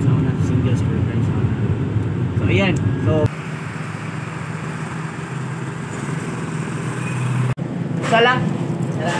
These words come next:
Oh. So, ayan, apparently, wala na ipandesal. Siguro kaya medyo late na. Pero, actually, safe naman. Usually, maabot po Dre, mga good, mga around six.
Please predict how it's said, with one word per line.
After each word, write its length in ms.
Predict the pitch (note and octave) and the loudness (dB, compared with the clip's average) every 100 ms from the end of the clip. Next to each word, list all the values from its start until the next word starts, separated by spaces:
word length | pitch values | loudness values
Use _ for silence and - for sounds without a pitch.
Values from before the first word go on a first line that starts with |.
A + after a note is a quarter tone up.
| - | 0
Oh. 260 | - E3 E3+ - - - - - E3+ - - _ _ - - - - - - - - - - - - - | 2 4 4 2 -2 0 0 0 0 -2 -4 _ _ -12 -10 -10 -12 -12 -12 -12 -10 -8 -2 -2 0 2
So, 160 | F#3 F#3 | 4 4
ayan, 320 | G#3 G#3 G#3 G3 | 6 6 4 4
apparently, 560 | F#3+ G3 G3 F#3 G3 | 4 4 4 4 4
wala 320 | F#3+ F3 F3 | 4 4 2
na 160 | F3 F3 | 0 0
ipandesal. 880 | F3 E3 D#3+ D#3+ F#3+ F3 E3 E3 E3+ | 0 0 0 0 2 2 2 2 0
Siguro 400 | D#3+ D3+ D3+ D#3 | 2 4 4 4
kaya 320 | D3 C#3+ C#3+ | 2 0 0
medyo 320 | C#3+ C3+ D3+ | 0 2 2
late 240 | C#3+ C#3 - | 2 2 0
na. 160 | B2+ - | -4 -2
Pero, 320 | G3 G3+ G3 F#3 | 0 2 2 0
actually, 320 | G3 G#3 G#3 G3 F3 - | -2 2 2 2 2 0
safe 160 | - - | 0 2
naman. 400 | - - - - - - - - - - - - D#3 | 2 2 0 -2 -4 -6 -6 -6 -6 -6 -6 -2 2
Usually, 400 | D#3 - E3+ E3+ | 2 2 2 4
maabot 320 | D#3 - - | 4 2 0
po 80 | - D3+ | -2 -2
Dre, 160 | C#3+ | -4
mga 160 | C#3 C#3 | -2 -2
good, 160 | C#3 | -2
mga 400 | B2 B2 - B2+ | -4 -6 -4 -4
around 240 | B2 A#2 - - - - - - - | -4 -4 -6 -6 -6 -8 -6 -6 -4
six. 420 | - - - - | -4 -4 -8 -8